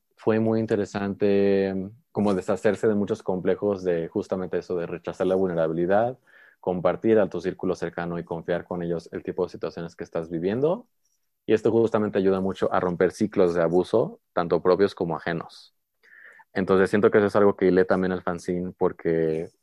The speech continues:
obviamente el tema de salud mental va muy hilado con la comunidad L G B T Q, porque, pues, eso es una crianza que,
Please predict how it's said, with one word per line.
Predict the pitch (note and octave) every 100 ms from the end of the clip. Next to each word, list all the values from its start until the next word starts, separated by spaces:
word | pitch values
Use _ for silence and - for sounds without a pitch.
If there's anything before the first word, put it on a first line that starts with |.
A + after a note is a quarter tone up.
| _
obviamente | - F2+ F#2+ G#2+ G2 E2+ F#2 B2
el | - E2
tema | F#2 E2+
de |
salud | E2 E2+ E2 E2 -
mental | F2+ F2+ F2+ F2 F#2
va | E2+
muy | F2 F#2+ B2
hilado | F#2+ E2+ E2+ E2
con | F2
la | E2
comunidad | - D#2+ D#2+ D#2+ -
L | E2+ D#2
G | E2
B | D#2+
T | E2
Q, | - G2 - _ _ _ _ _ _ _ _ _ _
porque, | D3 A2+ A#2
pues, | A2 G2 G2
eso | -
es | F#2+
una | F#2+
crianza | - F2+ F2 - F2+
que, | - - E2 D#2+ D#2 D#2